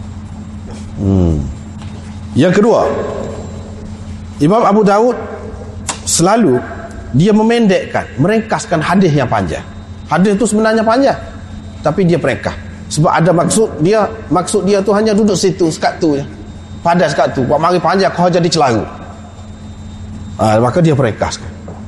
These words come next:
Ha, bukan dia nak susuk ke apa, tidak. Biasa.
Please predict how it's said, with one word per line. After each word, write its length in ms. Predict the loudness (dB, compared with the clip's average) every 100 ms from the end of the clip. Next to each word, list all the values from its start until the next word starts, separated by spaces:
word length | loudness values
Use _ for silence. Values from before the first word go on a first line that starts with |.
| -14 -14 -14 -12 -4
Ha, 160 | 2
bukan 340 | 2 2 2 2
dia 480 | 4 4 4 4 2 0
nak 160 | 0 2
susuk 400 | 2 2 0 0
ke 80 |
apa, 140 | 2 2
tidak. 280 | 2 2 -2 0
Biasa. 320 | 0 0 -2